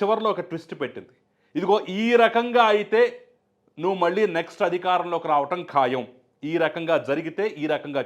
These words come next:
చేస్తే, ఈ రకంగా చేసుకోగలిగితే మళ్ళీ నీదే అధికారం అంటూ కూడా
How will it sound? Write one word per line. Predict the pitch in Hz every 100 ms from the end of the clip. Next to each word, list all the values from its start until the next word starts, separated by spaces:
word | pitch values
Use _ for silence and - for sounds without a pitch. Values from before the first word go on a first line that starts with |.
| 151
చేస్తే, | 170 - 220 233 - _ 156
ఈ | 190 180
రకంగా | 190 185 175 185
చేసుకోగలిగితే | 226 233 233 208 196 185 214 170
మళ్ళీ | 170 233 233
నీదే | 214 202 175
అధికారం | 175 180 170 156
అంటూ | 147 170
కూడా | 151